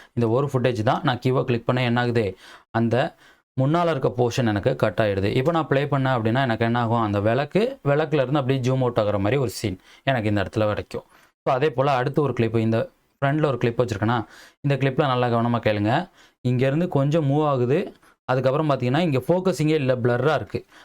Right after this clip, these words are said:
அப்ப நான் என்ன பண்றேன், அந்த மூவ் ஆகுறதுக்கு முன்ன கட்டி ஒரு சீன் இருக்கு பார்த்தீங்களா, இவ்வளோ எனக்கு போதும். இந்த மூவ் ஆகுறது எனக்கு வேண்டாம், இதுக்கு அடுத்து வேண்டாம். இதை நான் கட் பண்றதுக்கு இதுக்கு அடுத்து நல்லா கவனமா கேளுங்க,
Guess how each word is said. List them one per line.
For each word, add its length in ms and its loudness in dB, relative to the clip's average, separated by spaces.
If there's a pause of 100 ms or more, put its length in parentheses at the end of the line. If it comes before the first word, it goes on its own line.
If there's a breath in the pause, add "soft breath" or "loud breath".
அப்ப 160 -2
நான் 140 0
என்ன 180 0
பண்றேன், 320 0 (440 soft breath)
அந்த 240 0
மூவ் 220 2
ஆகுறதுக்கு 480 0
முன்ன 200 2
கட்டி 260 0
ஒரு 180 0
சீன் 180 0
இருக்கு 160 0
பார்த்தீங்களா, 300 0 (500 soft breath)
இவ்வளோ 300 2
எனக்கு 220 -2
போதும். 340 0 (420)
இந்த 160 0 (120)
மூவ் 260 2
ஆகுறது 340 0
எனக்கு 220 -2
வேண்டாம், 260 2
இதுக்கு 200 0
அடுத்து 200 -2
வேண்டாம். 320 -2 (380 loud breath)
இதை 140 2
நான் 240 0
கட் 160 -2
பண்றதுக்கு 440 0
இதுக்கு 220 0
அடுத்து 320 0 (280)
நல்லா 160 2
கவனமா 340 0
கேளுங்க, 240 2